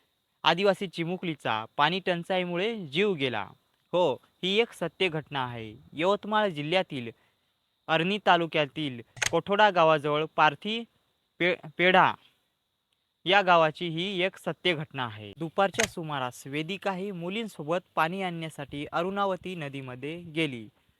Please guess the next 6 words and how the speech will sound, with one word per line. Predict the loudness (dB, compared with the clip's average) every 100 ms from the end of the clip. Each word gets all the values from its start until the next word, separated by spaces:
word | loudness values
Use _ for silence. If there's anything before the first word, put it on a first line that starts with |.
| _ -20 -20 -20 _ _ _ _ _ _ -20 _ _ _
पाणी | 0 0
काढत | 2 2 2 0
असताना | -6 -2 -2 -2 -8 -12
तिचा | -12 -6 -6 -2
पाय | 0 2
घसरला | 0 -6 -6 -6 -4 -6